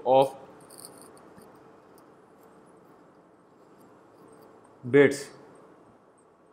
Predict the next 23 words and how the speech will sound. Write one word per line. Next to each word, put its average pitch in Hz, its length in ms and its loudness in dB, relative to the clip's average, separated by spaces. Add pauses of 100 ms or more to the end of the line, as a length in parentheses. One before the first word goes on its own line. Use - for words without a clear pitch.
(140)
तो 147 80 -2
basically 170 720 2 (1500)
अगर 165 280 6
आपने 156 420 2
unprocessed 160 800 -2
data 143 340 4
जो 151 80 2
है 151 80 4
वो 151 120 2
वहाँ 143 160 2
पे 147 140 -4
save 135 320 0
किया 139 140 0
हुआ 147 100 4
तो 160 120 -2
उसकी 156 220 -6
किसी 143 220 -8
किस्म 147 240 -8
की 151 80 -6
कोई 151 180 -4
output 131 400 2
नहीं 147 200 -8
आएगी। 110 320 -2